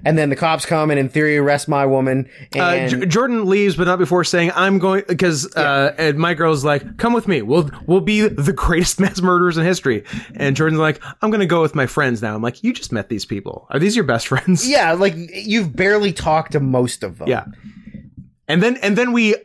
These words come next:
Speaker 2: up it, we up it past friends, 'cause, uh, the, uh, Jock, uh, ambulance is there taking Jock out 'cause
Speaker 1: Yeah.
Speaker 2: he's been shocked nearly to death. And, uh, Merrily We Rolled Along is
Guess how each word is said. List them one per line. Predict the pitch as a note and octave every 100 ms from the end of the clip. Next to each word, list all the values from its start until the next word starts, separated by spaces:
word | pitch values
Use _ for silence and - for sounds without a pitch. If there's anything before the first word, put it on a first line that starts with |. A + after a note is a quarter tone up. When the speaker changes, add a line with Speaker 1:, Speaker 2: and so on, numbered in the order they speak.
| -
Speaker 2:
up | F#3+ G3
it, | G#3+ G3 A3 F3
we | F#3+
up | G3+ A3
it | A#3
past | - F3+ F3+ -
friends, | - G3 F3+ A#2 C3+ - - - -
'cause, | - E3 D#3 D3 -
uh, | C#3 C#3 C3+ C3+ C3+ B2+ - _ _ _ D3
the, | C3+ D3 -
uh, | C#3 C3 B2+ B2 A#2+ C3 - C3+
Jock, | B2 D#3+ E3 E3+ - - -
uh, | D3+ C3 A#2+ -
ambulance | F#3 F#3 E3 D#3+ -
is | C#3
there | C3 C#3+ C3+
taking | C3+ D#3 C#3 C3+ A#2+
Jock | A#2 E3+ -
out | B2 A2+ C3+
'cause | C3+
Speaker 1:
Yeah. |
Speaker 2:
he's | B2+ A#2+
been | B2+
shocked | A#2+ F3+ D#3+ D3
nearly | C3 A#2+
to | A2+
death. | G#2 A2 A#2 - - - - -
And, | C3 A#2+ A#2
uh, | A#2+ A2+ A2 A2
Merrily | C3+ D3+ C#3+
We | C3+
Rolled | C3 C3+ B2+
Along | B2+ F3 E3 D3
is | C#3+ B2 A2+